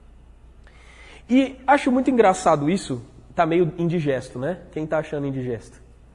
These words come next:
É meio indigesto. Eu acho.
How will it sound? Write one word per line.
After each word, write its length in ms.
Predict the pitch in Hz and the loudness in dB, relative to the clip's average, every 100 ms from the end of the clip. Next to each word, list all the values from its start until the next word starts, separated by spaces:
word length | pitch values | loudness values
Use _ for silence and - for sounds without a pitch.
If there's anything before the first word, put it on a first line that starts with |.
| - - - - - - - - - - - - | -20 -20 -20 -20 -20 -20 -20 -20 -20 -20 -20 -12
É 100 | 143 | -6
meio 160 | 156 165 | -2 -2
indigesto. 580 | 151 127 110 - - - - - - - - - - - - - - - - - - - - - - - - | -2 -4 -8 -10 -18 -20 -20 -20 -20 -20 -20 -20 -20 -20 -20 -20 -20 -20 -20 -20 -20 -20 -20 -20 -20 -20 -10
Eu 180 | 123 117 | -4 -4
acho. 280 | 98 - | -6 -12